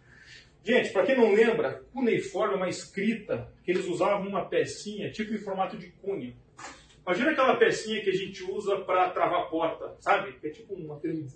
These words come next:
uma tri-, um triângulozinho assim, que ele vai achatando pra travar a porta. Era mais ou menos uma pecinha dessa que o pessoal pegava e batia numa pedra, por exemplo. Esse é o surgimento da escrita, escrita cuneiforme. Então,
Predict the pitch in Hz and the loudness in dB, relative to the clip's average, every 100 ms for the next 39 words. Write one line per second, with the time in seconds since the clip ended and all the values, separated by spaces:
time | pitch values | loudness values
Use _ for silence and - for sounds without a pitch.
0 | 165 160 156 180 180 160 202 202 160 147 | -16 -16 -6 -4 -4 -2 -2 2 2 2
1 | 196 - - 202 185 156 151 156 - 190 | 0 -2 -6 -8 -4 -2 0 0 4 2
2 | - 151 139 135 190 202 - - - _ | 2 0 0 2 2 0 -2 -12 -16 _
3 | _ _ _ - 214 214 247 240 226 214 | _ _ _ 4 6 8 6 2 0 0
4 | 220 214 233 233 - 240 226 175 190 208 | 0 0 2 2 2 0 0 2 2 0
5 | 220 208 180 196 - 175 190 220 214 180 | -4 -4 -2 -2 0 0 2 4 2 0
6 | - 220 214 131 - - - 175 190 185 | -4 0 2 2 0 -12 -14 -6 -2 6
7 | 180 185 190 202 185 - - - - - | 6 8 6 6 6 0 -6 -16 -20 -20
8 | - _ _ - 226 269 - - 269 226 | -20 _ _ 12 12 12 4 -2 2 4
9 | 220 233 208 208 220 220 220 - 214 202 | 4 2 -2 0 0 2 0 0 -2 -4
10 | - - 220 208 220 226 - 170 156 156 | -4 -8 -4 -2 2 2 4 2 2 0
11 | 226 - | 0 -2